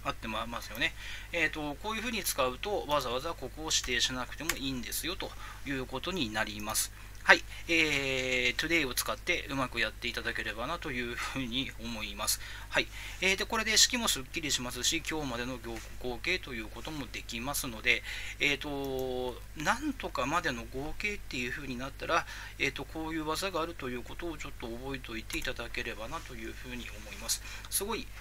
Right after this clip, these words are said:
えーと、シンプルな技なんですけれども、えーと、現場で使えますので、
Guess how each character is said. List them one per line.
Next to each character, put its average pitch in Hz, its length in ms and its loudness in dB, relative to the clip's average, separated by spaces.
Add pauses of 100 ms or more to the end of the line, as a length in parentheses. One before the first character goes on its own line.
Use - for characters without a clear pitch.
(120)
え 147 120 6
ー 131 60 2
と、 127 340 0
シ 180 140 6
ン 185 80 -2
プ 160 80 -8
ル 117 100 -4
な 107 220 0
技 120 200 0
な 120 120 -2
ん 95 100 -6
で 92 80 -6
す - 100 -4
け - 80 -6
れ 104 80 -8
ど - 120 -6
も、 277 160 -2 (1200)
え 143 140 2
ー 131 40 0
と、 123 560 -4 (1300)
現 143 140 4
場 123 80 4
で 117 120 6
使 127 240 4
え 127 40 4
ま 127 120 2
す 113 120 -2
の 101 100 -10
で、 98 180 -6